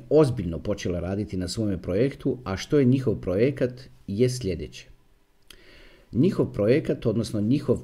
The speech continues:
proizvod, je tokenizacija. A što je tokenizacija?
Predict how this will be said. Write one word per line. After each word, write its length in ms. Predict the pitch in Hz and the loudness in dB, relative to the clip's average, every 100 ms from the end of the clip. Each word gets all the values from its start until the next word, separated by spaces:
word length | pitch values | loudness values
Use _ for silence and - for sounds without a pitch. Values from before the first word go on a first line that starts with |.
| - | -10
proizvod, 640 | - 113 101 107 139 165 165 - - _ _ | -4 0 0 0 0 -2 -4 -14 -20 _ _
je 300 | 107 101 101 - | -4 -2 -2 0
tokenizacija. 960 | 156 151 113 107 87 101 85 - - 82 - _ _ _ _ _ _ _ _ _ _ _ - | -2 0 0 -2 -2 -4 -4 -8 -12 -14 -16 _ _ _ _ _ _ _ _ _ _ _ -12
A 160 | 87 | -10
što 280 | 92 - 175 | -8 -2 2
je 120 | - | 2
tokenizacija? 760 | 151 123 120 120 104 92 - | 0 2 2 2 -2 -4 -6